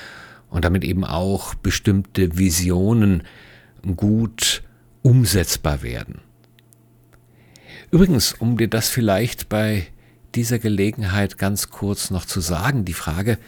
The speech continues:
könnte ja auftauchen, welches ist denn nun der nächste Zyklus, der am Ende dieses Mondzyklus steht? Wie heißt der denn? Also ich sagte dir eben, der aktuelle im Dezember ist der Zyklus der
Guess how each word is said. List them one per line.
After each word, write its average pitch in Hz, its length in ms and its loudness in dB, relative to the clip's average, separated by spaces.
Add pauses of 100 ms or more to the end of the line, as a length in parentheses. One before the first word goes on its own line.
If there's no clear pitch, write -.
(520)
könnte 101 260 -4
ja 92 200 0
auftauchen, 85 800 -2
welches 110 400 0
ist - 280 -2
denn 107 140 2
nun 113 320 2 (300)
der 101 100 4
nächste 123 460 4
Zyklus, - 600 -2
der 95 280 -2 (300)
am 92 240 -2 (100)
Ende 113 500 0 (1120)
dieses 87 420 0
Mondzyklus 92 720 2
steht? 80 460 -4
Wie 92 160 0
heißt 92 300 -2
der 131 160 2
denn? 65 280 -6
Also 80 280 -4
ich - 260 -8
sagte 98 300 -4
dir 104 140 -2
eben, 98 400 0
der 92 380 0
aktuelle 101 640 0
im 95 180 -4
Dezember 92 480 0
ist - 180 -6
der 82 120 -2
Zyklus - 600 -4
der 101 260 2